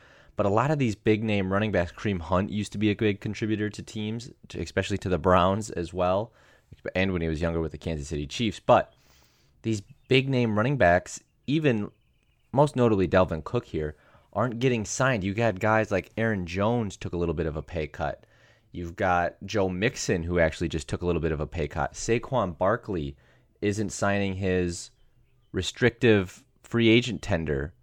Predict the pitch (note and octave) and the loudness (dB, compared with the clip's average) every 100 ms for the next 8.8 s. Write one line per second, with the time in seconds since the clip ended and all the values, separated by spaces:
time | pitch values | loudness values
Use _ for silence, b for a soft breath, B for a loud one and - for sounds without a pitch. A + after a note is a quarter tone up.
0 | _ _ _ _ _ _ F#2 F2 G2 F#2+ | _ _ _ _ _ _ -6 -6 -4 -2
1 | - G#2+ C#3 - F2 D2 - D2+ D2+ G2 | 2 4 4 4 4 2 0 0 0 -2
2 | A2+ G#2+ - A2 B2+ A2 G2+ C#3+ B2 F#2 | -2 -2 0 0 2 -2 0 0 0 0
3 | E2+ E2 E2 F#2 E2 D#2+ D#2 D2 b b | 0 0 -2 -6 -4 -2 -2 -4 b b
4 | - E2 F#2 F#2+ F2+ E2+ G#2 G#2+ E2+ - | -12 -6 -4 -2 -2 -2 0 0 0 -4
5 | G#2+ G#2+ F#2 - G2 F#2 - A2 - G2 | -4 -2 -4 2 2 0 -2 -2 -2 -6
6 | - E2 F2 F2+ F#2+ F2+ E2 E2+ G2+ A2+ | -6 0 2 2 2 -2 -2 0 0 2
7 | D#2+ G#2 C3+ A2+ E2 E2 - D#2 D2 C#2+ | -2 -2 -2 -2 -4 -4 -4 -4 -4 -8
8 | E2+ D2 - C#2 C#2 C#2 - | -8 -8 -8 -8 -8 -10 -10